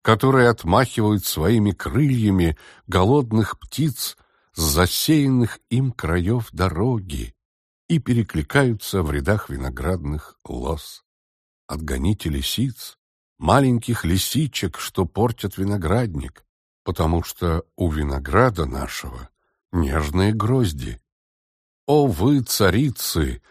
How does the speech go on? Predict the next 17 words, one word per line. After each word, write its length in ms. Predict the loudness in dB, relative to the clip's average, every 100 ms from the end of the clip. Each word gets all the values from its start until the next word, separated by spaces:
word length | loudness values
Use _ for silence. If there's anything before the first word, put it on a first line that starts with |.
| _ _
владычицы 920 | -4 2 4 4 2 2 -2 0 2 2
холмов 760 | 4 4 4 4 4 2 -4 -6
и 100 | -4
благословенных 1080 | -2 -2 0 -2 -2 -4 -2 0 0 -2 -2
дубрав 680 | -4 -2 2 2 2 -2
вашей 580 | -8 -2 0 0 -2 -2
родины! 880 | -2 0 2 2 0 -4 -4 -8 -12 _ _ _ _ _ _
Неужели 600 | 2 4 4 4 4 2 0
у 140 | 2 4
лисиц 680 | 4 2 0 0 -2 -4
будут 460 | -2 -2 0 -2 -4
норы, 600 | -2 2 2 2 -4 -10 _ _ _ _ _
и 100 | 4
у 120 | 4
птиц 560 | 4 -2 0 0 0 0
небесных 760 | 2 4 2 0 0 -2 -2
гнезда — 800 | -6 -6 -2 0 0 0 0 -2